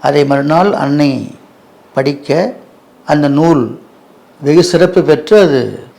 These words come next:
உலக வரலாறுல அது முதன்மையான இடத்துல இருக்கு. ஆனா, அன்னைக்கு பிடிச்சது, பகவானுக்கு எந்த சாப்டர் பிடிக்குமோ, அதே சாப்டரான அந்த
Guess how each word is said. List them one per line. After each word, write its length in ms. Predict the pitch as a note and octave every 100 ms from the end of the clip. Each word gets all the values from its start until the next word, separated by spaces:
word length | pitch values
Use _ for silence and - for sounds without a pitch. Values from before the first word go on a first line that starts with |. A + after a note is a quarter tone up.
| _
உலக 320 | D3+ E3+ F3
வரலாறுல 460 | D3 D3+ D3+ D3
அது 420 | D#3+ D3+ A#2+ G2+ - - _ _ _
முதன்மையான 560 | C#3+ C#3 D#3+ D#3 D#3+
இடத்துல 240 | D3 - C3+
இருக்கு. 300 | A#2+ - - - _ -
ஆனா, 400 | C#3+ C#3+ C3+ A2
அன்னைக்கு 460 | B2+ F3+ A#3 - G#3+
பிடிச்சது, 840 | - D#3 F3+ D#3+ A#2+ A#2+ B2+ - - _ C#3
பகவானுக்கு 520 | C3+ D#3 G#3+ A#3 A3 A3
எந்த 340 | C#3 E3 G3+ -
சாப்டர் 300 | D#3 - B2+
பிடிக்குமோ, 480 | C3 B2 A2+ A#2+ - - - - - - _
அதே 380 | B2+ C3 F#3 A#3
சாப்டரான 600 | A3+ F#3 E3 - D3+ B2+
அந்த 220 | A2 A2